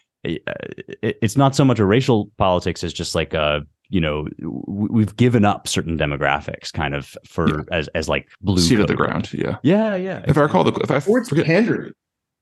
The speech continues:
Speaker 3: But so a lot of times, you know, it, it, they do the same
Speaker 2: Well
Speaker 3: things the Democrats do with, you know, they, they run black candidates in black districts and
Speaker 2: Well, even
Speaker 3: some
Speaker 2: then,
Speaker 3: of
Speaker 2: like, it's,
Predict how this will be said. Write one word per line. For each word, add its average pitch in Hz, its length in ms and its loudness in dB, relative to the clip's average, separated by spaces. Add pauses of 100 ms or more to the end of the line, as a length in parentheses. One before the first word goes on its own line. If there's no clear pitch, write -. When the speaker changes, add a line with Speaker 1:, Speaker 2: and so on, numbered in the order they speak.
Speaker 3:
But 151 160 -2
so 190 140 -2
a 165 40 2
lot 165 180 4
of 190 60 -4
times, 185 340 0
you 139 140 -2
know, 110 320 0
it, 131 180 -10
it, 143 220 -4
they 151 100 4
do 170 260 -2
the 180 100 -2
same 175 260 2
Speaker 2:
Well 202 120 2
Speaker 3:
things 151 200 0
the 139 140 -4
Democrats 131 600 0
do 101 200 -4
with, 98 280 -8
you 117 140 -4
know, 101 300 -4
they, 85 260 -14
they 117 140 -2
run 113 320 0
black 117 320 -4
candidates 110 440 -2
in 110 120 -2
black 107 260 -6
districts 110 460 -4
and 110 120 -2
Speaker 2:
Well, 139 340 2 (280)
even 190 220 4
Speaker 3:
some 113 100 4
Speaker 2:
then, 113 140 2
Speaker 3:
of 87 60 -2
Speaker 2:
like, 90 140 0
it's, - 400 -4